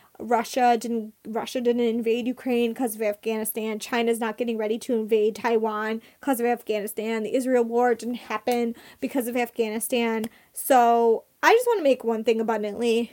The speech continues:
clear. Um, that's a load of crap. Um, I'm not saying that it started the wars because I know Russia has always wanted Ukraine back, and I know that Hamas and Israel have always been fighting.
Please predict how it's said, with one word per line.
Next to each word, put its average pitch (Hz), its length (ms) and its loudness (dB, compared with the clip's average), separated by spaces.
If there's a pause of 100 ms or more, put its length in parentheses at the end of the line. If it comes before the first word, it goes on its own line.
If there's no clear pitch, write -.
(120)
clear. 226 580 4 (640)
Um, 220 580 0 (800)
that's 269 240 6
a 302 40 -6
load 247 180 2
of 226 60 -4
crap. - 380 -10 (540)
Um, 226 380 2 (120)
I'm 302 180 4
not 320 260 0
saying 262 480 0
that 233 280 0 (460)
it 262 140 8
started 240 500 2
the 285 100 6
wars 302 560 2
because 254 320 0
I 220 140 -2
know 240 260 2
Russia 226 560 -2
has 233 220 -2
always 226 220 4
wanted 214 300 -4
Ukraine 392 360 0
back, 392 360 4
and 262 140 -2
I 240 60 2
know 247 320 4
that 220 340 -2 (440)
Hamas 247 440 0
and 226 80 -4
Israel 226 480 0
have 214 340 -6
always 220 300 2
been 208 160 -6
fighting. 311 420 -2